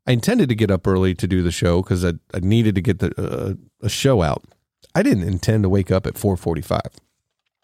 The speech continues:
But anywho, uh, I woke up stumbling out to the kitchen, gotta get some coffee on, if nothing else, to wake up, but it's also part of the show. And I ripped this bag open and hold it up to my face and, and waft this big,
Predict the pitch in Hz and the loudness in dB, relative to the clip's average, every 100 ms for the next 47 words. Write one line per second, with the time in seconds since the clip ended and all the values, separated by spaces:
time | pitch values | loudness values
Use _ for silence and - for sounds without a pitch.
0 | _ - - - - - - 160 160 131 | _ -20 -20 -20 -20 -8 -2 2 2 4
1 | 127 117 107 - 101 104 131 - 120 - | 4 2 0 -4 -2 0 0 2 0 -2
2 | - 123 117 113 107 104 98 90 113 - | -6 -2 0 2 0 -2 -4 -4 -4 -2
3 | 107 95 - - 95 98 92 117 - 107 | -2 -2 -4 -4 -2 -2 -4 -8 -2 -2
4 | - 104 98 92 - 127 110 113 101 95 | 0 0 0 0 0 0 2 0 0 -2
5 | 107 98 120 107 - 127 - 147 123 135 | -2 0 0 0 0 -2 -2 -2 -4 -2
6 | 131 120 110 117 98 - 127 113 92 - | -2 -2 -4 -2 -2 -2 0 0 0 -4
7 | - - - - - _ _ - 131 120 | -18 -20 -20 -20 -20 _ _ -2 2 2
8 | 127 147 135 117 120 131 120 104 101 95 | 2 2 -2 2 2 2 2 2 2 2
9 | 98 101 - 104 98 95 92 - _ _ | 0 -2 -2 0 2 0 -2 -4 _ _
10 | _ _ - - 127 113 107 - 104 95 | _ _ -16 -2 0 2 0 0 -2 -2
11 | - 104 104 95 90 76 110 90 - 113 | 0 0 0 0 -2 -4 -4 -4 -4 -2
12 | 107 95 - 87 - 104 95 92 | 0 0 -2 -6 -4 -2 -2 -4